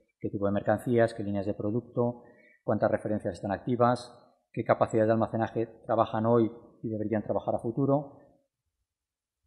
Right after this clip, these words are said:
eh, la preparación de pedidos que se está produciendo cada día, pues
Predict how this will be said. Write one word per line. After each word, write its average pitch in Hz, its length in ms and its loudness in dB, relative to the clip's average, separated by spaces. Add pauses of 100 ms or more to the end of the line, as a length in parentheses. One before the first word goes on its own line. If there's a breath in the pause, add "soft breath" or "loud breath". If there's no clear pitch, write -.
(100)
eh, 113 720 -2 (340)
la 123 280 -2
preparación 120 340 2
de 117 80 4
pedidos 120 360 2
que 120 100 -4
se 117 60 -2
está 113 180 0
produciendo 107 420 0
cada 104 220 4
día, 123 240 2
pues 95 160 -6